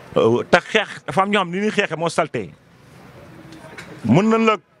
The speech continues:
mën yow, yow Baye Fall, yéen xam ngeen Sénégal, xam ngeen état, mais xam ngeen montage yi. Sonko defuñu ko dara, te Sonko jàmm lay am. Yëpp ay détails la, ay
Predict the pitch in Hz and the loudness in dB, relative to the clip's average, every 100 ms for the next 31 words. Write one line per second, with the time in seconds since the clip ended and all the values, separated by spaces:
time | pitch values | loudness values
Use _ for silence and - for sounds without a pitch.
0 | - 156 208 247 233 - - - 110 107 | 0 4 4 4 2 0 -12 -4 0 2
1 | 92 87 - - - 196 156 127 135 151 | 0 -4 -10 -16 0 2 2 2 -2 2
2 | 170 156 - 156 120 139 165 123 - 180 | 4 4 2 -2 0 0 0 0 -2 0
3 | 196 190 190 185 185 190 180 151 175 185 | 0 0 0 0 0 0 -2 -2 -2 0
4 | 190 190 190 190 190 156 - - - - | -2 0 0 0 -2 -6 -10 -20 -20 -20
5 | - - - - - - - - - - | -20 -18 -18 -16 -16 -16 -16 -18 -18 -20
6 | - - - 120 127 147 - 196 214 196 | -20 -18 -2 2 4 2 0 0 0 0
7 | 196 196 202 185 170 180 120 - - - | 0 0 0 -2 -4 -8 -10 -14 -20 -20
8 | - - - - - - - - - - | -20 -20 -20 -20 -20 -20 -20 -20 -18 -16
9 | - - - - 214 208 190 180 190 202 | -14 -14 -6 0 0 2 2 2 0 2
10 | 196 180 180 190 - - 147 - 202 185 | 2 2 0 -2 -4 -4 0 4 4 4
11 | 202 151 185 175 170 160 160 120 87 - | 2 2 0 0 -2 0 -2 -4 -8 -16
12 | - - - - - - - - - - | -20 -20 -20 -18 -16 -16 -16 -16 -16 -16
13 | - - 190 190 180 165 160 151 139 135 | 0 6 6 6 0 -2 -2 -2 -2 -2
14 | 160 | -4